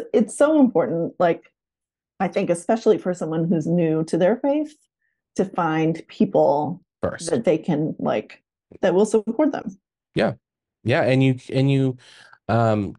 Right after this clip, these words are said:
Speaker 2: can't expect everyone to be on their best behavior when they come to church, too,
Speaker 1: Mm-hmm.
Speaker 2: because we all go, like, through different things at different times as
Speaker 1: Yeah.
Speaker 2: well. Um, and even, like, back to, like, the guardian,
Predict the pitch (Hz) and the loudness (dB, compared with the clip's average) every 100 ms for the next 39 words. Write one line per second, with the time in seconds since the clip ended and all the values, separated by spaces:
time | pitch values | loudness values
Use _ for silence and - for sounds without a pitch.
0 | - 135 131 139 123 - 117 120 - 113 | -6 -2 0 -2 -8 -8 -8 -8 -2 0
1 | 107 - 104 110 107 107 104 85 95 92 | 0 -2 0 0 2 0 -2 -4 -2 0
2 | 92 85 92 - 92 85 85 85 101 107 | 0 -2 -2 -4 -6 -2 0 2 2 2
3 | 113 120 120 120 123 123 131 - - 92 | 0 -2 -2 -4 -2 -2 -4 -8 -2 0
4 | 127 113 87 90 82 - _ - - - | 2 -2 -2 -2 -2 -12 _ -20 -20 -20
5 | _ 98 98 90 - 90 92 90 90 87 | _ 0 0 0 0 0 0 0 0 0
6 | 85 80 - _ _ _ _ _ _ - | -2 -4 -8 _ _ _ _ _ _ -6
7 | 90 82 - - 98 92 87 92 87 87 | -4 -4 -10 -4 -2 0 -2 -2 -2 -2
8 | 87 80 80 71 87 80 80 98 104 82 | -2 -6 -8 -6 -4 -2 -2 -2 -4 -8
9 | 80 82 92 87 123 - _ _ _ - | -4 -6 -4 -4 -4 -8 _ _ _ -2
10 | 95 92 104 131 131 131 101 - 98 98 | -2 0 2 2 2 2 0 0 0 0
11 | - 101 85 - 85 87 85 104 90 82 | -2 -4 -2 -6 -4 -2 0 0 -2 -4
12 | 71 | -8